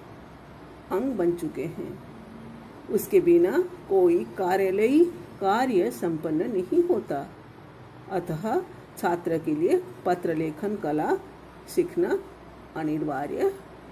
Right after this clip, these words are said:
है। तो बच्चों, आप समझ ही गए होंगे पत्र लेखन क्या है,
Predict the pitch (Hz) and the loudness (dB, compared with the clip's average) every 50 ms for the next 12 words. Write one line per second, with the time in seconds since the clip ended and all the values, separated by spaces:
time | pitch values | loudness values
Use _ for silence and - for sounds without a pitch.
0 | - - 277 220 156 - - - - - - - - - - - - - - - | -12 -8 -6 -6 -6 -8 -10 -14 -16 -18 -20 -20 -20 -20 -20 -20 -20 -20 -20 -20
1 | - - - - - _ _ - _ _ _ _ - 220 214 233 220 226 - 233 | -20 -20 -20 -20 -20 _ _ -20 _ _ _ _ -2 0 2 2 2 2 0 -4
2 | 254 294 277 254 226 - - 196 180 185 175 175 185 175 175 196 202 202 214 214 | -2 -2 -4 -4 -6 -4 0 2 2 2 2 4 2 4 4 4 2 2 0 -2
3 | 208 220 214 302 294 359 381 - - 202 - 208 190 170 170 170 170 - 170 170 | -4 -4 -2 0 0 0 0 0 -4 -4 -2 0 0 0 0 -2 -2 -2 -2 -2
4 | 170 - 185 196 214 220 254 254 285 285 320 | -2 -2 -2 -2 -2 -2 -4 -2 -2 -2 -2